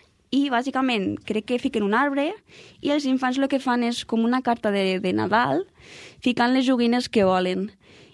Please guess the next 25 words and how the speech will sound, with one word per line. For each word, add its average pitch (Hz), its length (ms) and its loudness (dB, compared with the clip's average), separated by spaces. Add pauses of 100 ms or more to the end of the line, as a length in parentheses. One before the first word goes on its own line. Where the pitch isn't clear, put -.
(100)
I - 80 0
a 233 80 4
partir 247 320 0
d'allí, 269 440 0
em, 196 440 0
les 185 180 0
persones 208 560 -2
que 214 220 -2
vulguin 202 380 -2
col·laborar 220 480 0
agafen 226 260 -2
aquesta 208 360 -6
carta 285 360 -4
i 220 200 -6
els 220 180 -6
hi 202 40 -2
compren 214 460 -4
aquestes 190 340 -8
joguines. 214 600 -8 (340)
Però 214 140 2
és 214 100 0
bona 240 240 2
idea 226 320 2
fer 214 220 -2
aquest, 202 480 -4